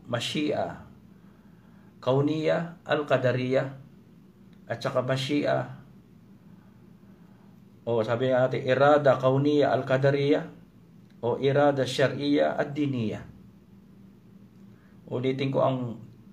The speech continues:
ang irada ng, ang irada na sifat ng Allah Subhanahu wa Ta'ala,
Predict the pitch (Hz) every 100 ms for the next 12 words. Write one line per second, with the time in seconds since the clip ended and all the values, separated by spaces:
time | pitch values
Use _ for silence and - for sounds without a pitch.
0 | - - 123 123 131 143 147 135 120 104
1 | - - - - - - - 117 113 127
2 | 135 131 98 82 - - - - - -
3 | - - - - - - - - 110 131
4 | 135 135 - 110 120 117 117 120 123 117
5 | 107 110 117